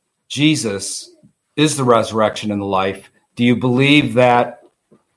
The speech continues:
he would die, that he did die, and that he rose again from the dead? That is a needed question for all of us to ask Americans.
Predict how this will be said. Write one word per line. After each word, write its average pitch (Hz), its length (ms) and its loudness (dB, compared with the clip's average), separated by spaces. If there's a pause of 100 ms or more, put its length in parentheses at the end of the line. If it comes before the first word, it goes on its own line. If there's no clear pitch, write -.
(300)
he 117 80 -4
would 123 300 0
die, 127 500 2 (100)
that 101 180 -6
he 98 80 -8
did 120 280 0
die, 113 460 -2 (160)
and 104 100 -4
that 104 120 -2
he 104 100 -4
rose 101 300 -4
again 104 260 -2
from 98 220 -8
the 92 80 -8
dead? 80 400 -10 (1080)
That 123 160 2
is 123 140 -2
a 117 300 -2
needed 143 500 4
question 135 500 2
for - 220 -4
all 131 240 6
of 110 80 2
us 110 200 0
to - 140 -8
ask 113 300 -4
Americans. 110 840 -6